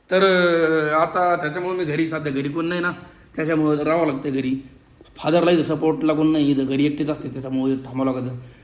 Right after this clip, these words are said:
तर मित्रांनो, बघू कसा ब्लॉग होतो आजचा मस्त व्हिडिओ. तर पूर्ण व्हिडिओ बघत जा, लाईक करीत जा. आणि चॅनलवर, चॅनलवर तुम्ही नुसते व्हिडिओ बघत जा, अन सबस्क्राईब करीत नाही तर लाईक करीत नाही. कमेंट ऑप्शन तुमच्यासाठीच आहे,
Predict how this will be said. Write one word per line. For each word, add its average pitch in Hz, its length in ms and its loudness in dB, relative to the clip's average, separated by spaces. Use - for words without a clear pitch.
तर 151 100 0
मित्रांनो, 226 520 2
बघू 220 240 2
कसा 214 340 -2
ब्लॉग 196 240 2
होतो 175 180 -2
आजचा 175 300 0
मस्त 180 260 -6
व्हिडिओ. 165 300 0
तर 170 60 -4
पूर्ण 233 260 0
व्हिडिओ 196 220 4
बघत 196 220 0
जा, 185 180 2
लाईक 190 260 0
करीत 196 160 0
जा. 190 100 -2
आणि 180 220 -2
चॅनलवर, 214 340 0
चॅनलवर 214 420 -2
तुम्ही 202 240 -6
नुसते 196 220 -6
व्हिडिओ 160 200 0
बघत 180 220 -4
जा, 156 360 -8
अन 147 200 0
सबस्क्राईब 175 400 -6
करीत 170 220 -6
नाही 160 140 -6
तर 135 180 -4
लाईक 160 240 -4
करीत 165 180 -4
नाही. 160 120 -4
कमेंट 226 280 0
ऑप्शन 226 260 0
तुमच्यासाठीच 175 380 -6
आहे, 135 260 -6